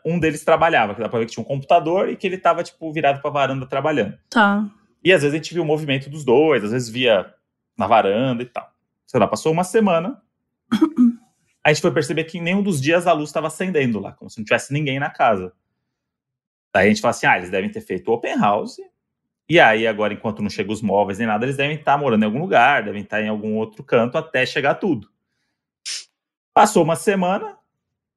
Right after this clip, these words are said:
Speaker 1: a gente olhou lá no, no, na cobertura, não tinha mesa mais.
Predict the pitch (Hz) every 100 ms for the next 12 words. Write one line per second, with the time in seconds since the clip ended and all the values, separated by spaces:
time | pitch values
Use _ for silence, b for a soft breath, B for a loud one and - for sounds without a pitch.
0 | _ _ _ _ 190 190 165 151 160 156
1 | - 170 170 170 160 139 131 123 127 120
2 | 117 117 120 117 113 107 110 117 135 135
3 | 165 180 - 190 202 196 208 226 226 220
4 | 139 117 104 92 -